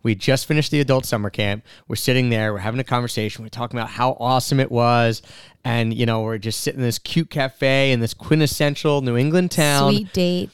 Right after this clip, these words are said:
Speaker 1: Sweet date. We have this
Speaker 2: <laughs>
Speaker 1: amazing breakfast sandwich. We're on cloud nine. Like, "Oh, the breakfast sandwich was that good. Maybe we should get a cinnamon roll 'cause they look delicious." We get the cinnamon roll.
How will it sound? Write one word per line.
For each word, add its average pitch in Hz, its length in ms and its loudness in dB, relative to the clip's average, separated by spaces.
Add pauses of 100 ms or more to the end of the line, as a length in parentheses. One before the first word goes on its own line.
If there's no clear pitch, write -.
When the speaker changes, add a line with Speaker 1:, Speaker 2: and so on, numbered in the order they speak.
(200)
Speaker 1:
Sweet 165 540 0
date. 156 440 2
We 123 140 -2
have 131 220 2
this 131 160 0
Speaker 2:
<laughs> - 0 -
Speaker 1:
amazing 160 420 0
breakfast 156 320 0
sandwich. 156 320 0
We're 127 100 0
on 147 140 0
cloud 156 300 0
nine. 131 420 0 (340)
Like, - 180 -20
"Oh, 123 60 -8
the 127 140 -8
breakfast 190 400 -6
sandwich 113 300 -4
was 104 80 -8
that 98 180 -6
good. 104 180 -8
Maybe 120 140 -4
we 147 120 -4
should 131 180 -8
get 113 80 -2
a 104 60 -4
cinnamon 117 420 -4
roll 101 220 -4
'cause - 120 -20
they 117 80 -4
look 107 200 -6
delicious." 110 500 -6 (320)
We - 80 -18
get 110 160 -6
the 151 80 -6
cinnamon 107 420 -2
roll. 92 240 -4